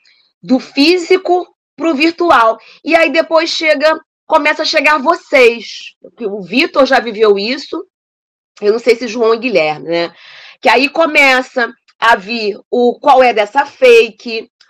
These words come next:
o Petcast, que aí já são indicações de atividades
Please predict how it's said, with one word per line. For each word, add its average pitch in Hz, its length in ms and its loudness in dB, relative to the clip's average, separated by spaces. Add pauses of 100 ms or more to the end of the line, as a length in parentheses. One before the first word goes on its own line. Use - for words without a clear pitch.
(200)
o 254 240 -2
Petcast, 247 1120 0
que 320 180 -6
aí 269 800 -2 (460)
já 214 280 0
são 277 840 0
indicações 277 1120 -2
de 254 80 -2
atividades 185 1400 -2